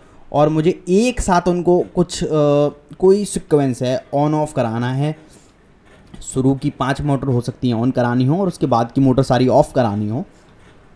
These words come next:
बिल्कुल आप इसका इस्तेमाल कर सकते हैं। जो भी आपको रिक्वायरमेंट है यहाँ पे डालिए, जिसको on कराना है वन डालिए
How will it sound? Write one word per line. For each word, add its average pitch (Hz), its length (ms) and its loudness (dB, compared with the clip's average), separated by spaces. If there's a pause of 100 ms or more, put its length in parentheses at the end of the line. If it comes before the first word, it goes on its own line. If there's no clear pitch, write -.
(120)
बिल्कुल 185 440 6
आप 214 160 6
इसका 151 220 -2
इस्तेमाल 117 340 -4
कर 113 140 -4
सकते 120 260 -6
हैं। 151 160 0
जो 160 180 10
भी 190 120 4
आपको 170 260 6
रिक्वायरमेंट 123 560 2
है 156 60 2
यहाँ 123 240 0
पे 139 120 0
डालिए, 120 300 0
जिसको 135 320 -2
on 127 140 0
कराना 127 300 0
है 131 80 0
वन 120 240 0
डालिए 131 360 2